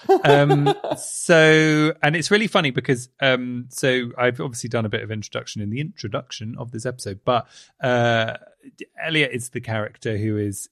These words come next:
Speaker 1: you know, he's a T V writer, he's a queer man with cerebral palsy, like,
Speaker 2: Yeah.
Speaker 1: he's not a million miles from you, one might say.
Speaker 2: No, he's around the corner.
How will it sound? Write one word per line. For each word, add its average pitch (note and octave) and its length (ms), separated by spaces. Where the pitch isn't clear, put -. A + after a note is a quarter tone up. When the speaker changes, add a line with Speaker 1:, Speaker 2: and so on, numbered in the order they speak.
Speaker 1:
you C#3 80
know, G#2+ 80
he's G2+ 260
a A2 40
T B2 180
V D3 160
writer, B2+ 840
he's G#2 540
a A#2+ 80
queer A2+ 360
man G#2 200
with G2+ 140
cerebral G#2 280
palsy, C3 540
like, A2 240
Speaker 2:
Yeah. A2 140
Speaker 1:
he's A#2 240
not A#2 240
a B2 60
million C3 420
miles D#3 340
from E3 180
you, E3+ 300
one E3 240
might E3 320
say. F3 460
Speaker 2:
No, G#2+ 480
he's E3 160
around D3+ 180
the D3 60
corner. A2 480